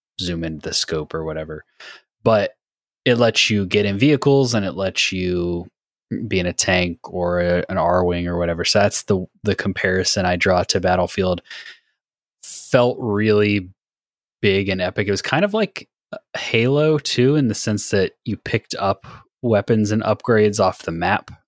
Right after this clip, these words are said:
You didn't, you didn't, like, kit yourself out, and so you were always, it was always a race to get to, like, the best weapon or the weapon you wanted, and then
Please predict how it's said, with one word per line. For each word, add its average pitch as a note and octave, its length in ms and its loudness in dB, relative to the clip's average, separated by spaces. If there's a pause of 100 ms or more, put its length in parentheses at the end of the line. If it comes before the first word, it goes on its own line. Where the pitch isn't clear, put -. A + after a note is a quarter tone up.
(140)
You F2+ 160 -4
didn't, F2 360 -4 (800)
you A2+ 120 2
didn't, F#2 200 -2
like, E2 220 -6
kit - 240 -4
yourself F2+ 500 0
out, F#2 280 2
and F#2 200 -4
so E2+ 540 0 (500)
you G2 120 -2
were F2+ 80 2
always, F2 300 0
it G2+ 40 -2
was F#2+ 100 -2
always F2+ 160 0
a F2+ 60 -4
race F2 500 0
to F#2+ 140 0
get F2 140 -2
to, F#2+ 100 2
like, F2 180 0
the - 60 0
best E2+ 340 0
weapon E2+ 380 -2
or E2+ 80 -2
the - 100 -6
weapon F3+ 340 0
you E3 120 -4
wanted, E2 540 -2
and D#3 160 -8
then D3+ 240 -10